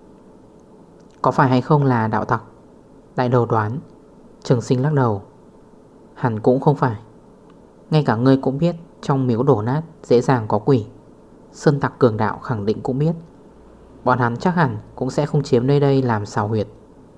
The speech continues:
Hơn nữa, ta cũng không có phát hiện trong núi có khói lửa." "Không phải cường đạo, cũng không phải quỷ, chẳng lẽ là yêu quái?" Đại đầu cấp bách vượt lên hai bước đuổi theo Trường Sinh. "Đại nhân,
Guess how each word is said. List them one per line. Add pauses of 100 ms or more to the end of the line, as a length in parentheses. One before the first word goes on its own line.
(360)
Hơn
nữa, (420)
ta
cũng
không
có
phát
hiện (120)
trong
núi
có
khói
lửa." (1400)
"Không
phải
cường
đạo, (380)
cũng
không
phải
quỷ, (600)
chẳng
lẽ
là
yêu
quái?" (800)
Đại
đầu
cấp
bách (240)
vượt
lên
hai
bước (200)
đuổi
theo
Trường
Sinh. (880)
"Đại
nhân,